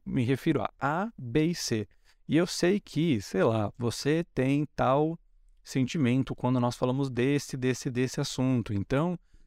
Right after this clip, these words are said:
sei que pode ser uma coisa delicada pra você. Então, se você precisar de um tempinho pra gente conversar,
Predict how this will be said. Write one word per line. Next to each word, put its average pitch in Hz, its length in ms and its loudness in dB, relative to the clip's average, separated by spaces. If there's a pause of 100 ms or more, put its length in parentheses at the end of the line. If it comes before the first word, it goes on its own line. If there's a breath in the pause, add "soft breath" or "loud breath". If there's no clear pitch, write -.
sei 160 220 0
que - 60 -20
pode 175 160 0
ser 180 60 -2
uma 170 100 -2
coisa 160 160 2
delicada 147 400 0
pra 131 100 -2
você. 139 600 0
Então, 127 240 -2
se - 80 -8
você 123 180 -4
precisar 110 300 0
de 107 60 0
um 104 60 2
tempinho 120 520 2
pra 101 120 -4
gente 98 200 0
conversar, 113 760 -2